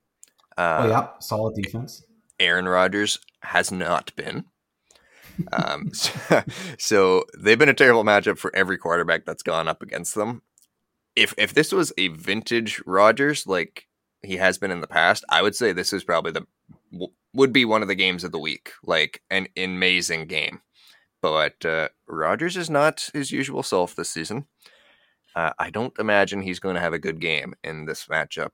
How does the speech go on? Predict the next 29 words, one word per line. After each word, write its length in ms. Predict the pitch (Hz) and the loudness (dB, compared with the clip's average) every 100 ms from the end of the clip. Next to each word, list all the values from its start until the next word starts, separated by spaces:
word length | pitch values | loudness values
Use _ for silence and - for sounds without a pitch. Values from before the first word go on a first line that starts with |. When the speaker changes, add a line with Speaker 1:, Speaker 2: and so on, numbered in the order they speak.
| - | -10
Speaker 1:
uh, 120 | - - | -10 -8
even 280 | - 104 92 | -6 -4 -2
with 240 | 92 90 - | -4 -6 -8
the, 300 | - 80 - _ _ _ _ _ - | -6 -4 -6 _ _ _ _ _ -6
I 80 | 87 | -2
guess, 340 | 85 - - - | -2 -2 -4 -6
new 640 | 95 95 98 95 92 90 90 _ _ _ _ - | -6 -2 0 0 -2 -6 -8 _ _ _ _ -12
connection 460 | 87 80 - 85 | -4 -4 -4 -8
he's 180 | 80 80 | -10 -10
developed 340 | - 82 80 | -6 -4 -6
with 100 | 87 | -8
Christian 380 | - 82 - - | -10 -10 -10 -12
Watson. 520 | 71 - - - - - _ _ _ _ _ _ - | -8 -6 -8 -12 -16 -20 _ _ _ _ _ _ -10
Um, 440 | 65 62 50 - _ - | -6 -6 -10 -20 _ -6
I, 120 | 85 - _ - | -6 -8 _ -12
the 300 | 90 87 95 | -10 -10 -6
defense 480 | 98 95 110 95 | -4 -2 -2 -2
is 100 | 90 | -6
just 200 | 82 - | -6 -2
so 240 | - 90 85 | 0 -2 -4
good. 320 | 82 85 78 - _ _ _ _ _ _ _ _ _ _ | -4 -4 -6 -12 _ _ _ _ _ _ _ _ _ _
Speaker 2:
Mm-hmm. 320 | 95 90 87 85 - - _ - | -10 -8 -8 -10 -16 -20 _ -2
Speaker 1:
And 500 | 82 82 82 78 - _ _ _ | 2 2 0 -8 -18 _ _ _
their, 380 | 87 95 92 87 - - | -8 -2 0 -2 -6 -6
their 160 | 95 | -2
one 280 | 92 95 95 | 0 0 0
weak 180 | 95 95 | -4 -6
spot 400 | - 87 80 82 - | -2 2 2 0 -6
is 280 | 87 82 | -8 -10